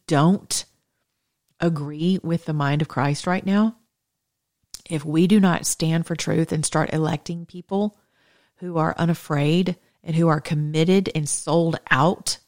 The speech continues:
to the truth and to our Constitution, if we, if we don't start voting for people like that to govern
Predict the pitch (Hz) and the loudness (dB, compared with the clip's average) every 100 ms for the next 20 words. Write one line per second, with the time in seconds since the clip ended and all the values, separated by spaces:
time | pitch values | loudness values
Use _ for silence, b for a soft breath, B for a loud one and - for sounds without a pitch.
0 | _ - 202 202 - 196 208 202 160 147 | _ -2 0 0 0 2 2 0 -6 -2
1 | - 185 180 - 185 190 - 175 - 151 | 0 2 2 2 0 0 -2 -6 -4 -4
2 | - 190 202 - _ _ _ _ _ _ | 0 0 0 -2 _ _ _ _ _ _
3 | - 170 165 165 190 - 151 151 208 240 | -4 -2 -2 -2 -2 -2 -2 -2 2 4
4 | 220 - - 175 160 - _ _ _ _ | 2 -2 0 2 2 -2 _ _ _ _
5 | _ _ _ - 143 170 180 208 208 202 | _ _ _ -20 0 4 4 4 2 -2
6 | 202 208 214 208 202 190 196 196 - 180 | -2 -2 0 2 0 -2 -2 -2 -2 -4
7 | 156 151 147 156 180 185 196 | -4 -2 0 2 2 4 4